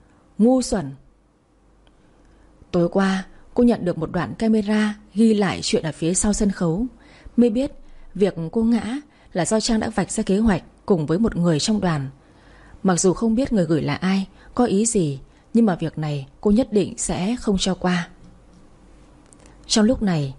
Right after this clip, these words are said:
Trang lúc này phải nói là tức giận tới tím mặt, nhưng ả ta cũng khá kinh ngạc khi nghe những gì cô vừa nói. "Mẹ nói cẩn thận vào, tao làm cái gì chứ? Có mà mày mới là người làm hỏng buổi ra mắt đó." Nhắm làm được cái gì thì hãy làm nhá,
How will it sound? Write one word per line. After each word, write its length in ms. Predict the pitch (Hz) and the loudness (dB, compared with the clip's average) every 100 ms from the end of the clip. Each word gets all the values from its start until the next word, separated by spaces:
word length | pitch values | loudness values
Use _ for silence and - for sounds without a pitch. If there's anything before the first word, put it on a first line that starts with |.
| - | -2
Trang 180 | 233 | 0
lúc 140 | 226 262 | 2 0
này 160 | 190 | -2
phải 140 | 147 135 | -2 -4
nói 180 | 151 185 | -2 -2
là 80 | |
tức 200 | 170 277 | -2 -4
giận 160 | - 202 - | -2 -2 -2
tới 120 | 175 | -4
tím 300 | - 185 240 | 0 2 2
mặt, 140 | 196 - - - - | 0 -4 -20 -20 -2
nhưng 100 | 240 | 0
ả 160 | 226 147 | 0 -2
ta 120 | 202 | -4
cũng 160 | 226 | -4
khá 240 | 247 208 185 | -4 -2 -2
kinh 260 | 240 233 | 0 2
ngạc 180 | 214 151 135 - - - | 2 0 -4 -16 -20 -2
khi 120 | 240 | 2
nghe 140 | 226 | 2
những 160 | 220 240 | 2 0
gì 260 | 220 165 143 | 0 0 0
cô 100 | 214 | 0
vừa 160 | 196 | 0
nói. 380 | 139 147 143 214 262 _ _ - - - _ - - - - - - - | -2 -4 -4 -6 -10 _ _ -20 -20 -20 _ -20 -20 -20 -20 -20 -20 -2
"Mẹ 200 | 175 190 | 0 2
nói 200 | 190 202 | 2 0
cẩn 200 | 185 139 | 0 -2
thận 200 | 170 - | -4 -4
vào, 280 | 160 151 139 - - | -6 -6 -8 -12 -2
tao 120 | 233 | 2
làm 180 | 196 170 | 2 0
cái 100 | 247 | 0
gì 160 | 214 | 2
chứ? 240 | 156 254 285 - - _ - - - | 0 -2 -6 -12 -20 _ -20 -20 0
Có 80 | 240 | 2
mà 120 | 196 | 4
mày 360 | 160 165 151 139 - | 0 -2 -2 -6 -2
mới 100 | 254 | 0
là 80 | 190 | 2
người 120 | 170 | 0
làm 160 | 160 | 0
hỏng 160 | 165 143 | -2 -2
buổi 100 | 139 | -2
ra 120 | - | 0
mắt 240 | 196 240 233 | 0 0 -2
đó." 220 | 226 269 - - - _ _ - - - - - - | -4 -4 -12 -20 -20 _ _ -20 -20 -20 -20 -16 -2
Nhắm 180 | 196 226 | 2 4
làm 140 | 254 | 4
được 80 | 185 | 2
cái 120 | 233 | 0
gì 160 | 240 196 | 2 0
thì 120 | 175 | 0
hãy 120 | 185 | -2
làm 220 | 247 190 | 0 0
nhá, 220 | 165 202 | 0 -2